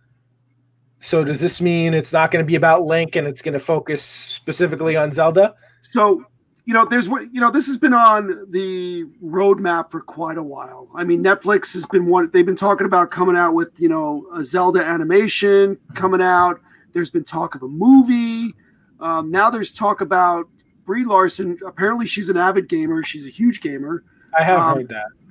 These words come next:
Speaker 2: She's expressed interest in playing Zelda, the princess, and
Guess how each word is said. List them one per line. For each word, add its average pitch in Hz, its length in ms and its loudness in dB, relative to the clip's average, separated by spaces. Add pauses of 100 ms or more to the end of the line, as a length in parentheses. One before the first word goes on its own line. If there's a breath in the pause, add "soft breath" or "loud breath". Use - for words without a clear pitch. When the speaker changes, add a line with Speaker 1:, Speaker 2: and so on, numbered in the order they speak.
(220)
Speaker 2:
She's 208 580 -2
expressed 220 460 0
interest 208 300 0
in 190 60 -6
playing 196 300 6
Zelda, 175 340 2
the 180 100 2
princess, 165 760 -2 (100)
and 165 480 0